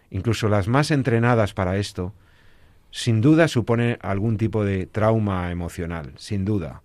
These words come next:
La, la que mejor lo lleve ha sido entrenada para inhibir esos sentimientos, pero se ha generado un vínculo, se ha generado un vínculo. Y sobre todo, se ha vulnerado la legalidad internacional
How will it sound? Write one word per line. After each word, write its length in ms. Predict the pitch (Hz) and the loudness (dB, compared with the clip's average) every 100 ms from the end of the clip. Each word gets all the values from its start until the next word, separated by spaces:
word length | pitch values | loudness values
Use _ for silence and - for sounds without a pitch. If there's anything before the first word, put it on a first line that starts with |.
| _ - - - - - - | _ -20 -20 -20 -20 -20 -6
La, 200 | 92 98 - | -4 -4 -4
la 140 | 92 | -4
que 80 | 98 | -2
mejor 340 | 95 - 117 | -2 0 0
lo 80 | 113 | 2
lleve 320 | 104 113 113 | 2 4 4
ha 60 | 107 | 2
sido 200 | - 110 | 0 0
entrenada 460 | 104 101 104 110 101 | 0 0 0 0 0
para 180 | 104 | 0
inhibir 400 | 101 98 101 135 | 0 0 2 4
esos 220 | 127 107 98 | 2 0 -2
sentimientos, 600 | 101 95 95 90 85 - | -2 0 -2 -2 -4 0
pero 160 | 120 | 2
se 100 | 110 | 2
ha 60 | 156 | 0
generado 400 | 143 139 135 123 | 2 2 2 0
un 120 | 113 | 0
vínculo, 560 | 117 110 95 87 76 80 - - - - - | 0 0 -2 -6 -6 -12 -20 -20 -20 -20 -6
se 120 | 110 | -4
ha 40 | |
generado 340 | - 110 104 98 | 0 0 2 0
un 100 | 92 | -2
vínculo. 460 | 92 85 73 67 - - - - - | -4 -6 -10 -12 -16 -16 -14 -14 -10
Y 100 | 120 | -6
sobre 240 | 101 107 98 | 0 0 0
todo, 320 | 120 135 139 _ _ _ - | 0 -2 -4 _ _ _ -12
se 340 | - - 113 | -10 -4 0
ha 60 | 143 | 2
vulnerado 540 | 151 110 98 120 139 | 2 2 0 -2 0
la 100 | 113 | -2
legalidad 440 | 98 90 87 95 - | -2 -2 -4 -4 -4
internacional 760 | 110 95 87 78 - 78 101 | -4 -4 -6 -8 -8 -8 -8